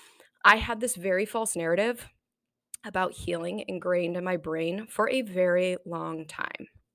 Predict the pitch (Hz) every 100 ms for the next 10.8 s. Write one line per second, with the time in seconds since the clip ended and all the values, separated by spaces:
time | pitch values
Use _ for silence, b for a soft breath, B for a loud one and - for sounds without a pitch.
0 | - 190 208 214 - 196 185 190 196 165
1 | 165 147 170 165 175 - 170 165 165 165
2 | - - 170 202 233 247 B B B B
3 | _ 190 185 175 180 180 196 - 185 180
4 | 175 185 220 262 262 240 - 120 120 85
5 | - - - - - 190 233 262 - 262
6 | 254 240 214 - - - _ _ - 208
7 | 247 247 220 220 226 220 190 180 - -
8 | - - - - b b b b - -
9 | - 165 147 180 - _ - 170 170 294
10 | 254 185 - - - - - 220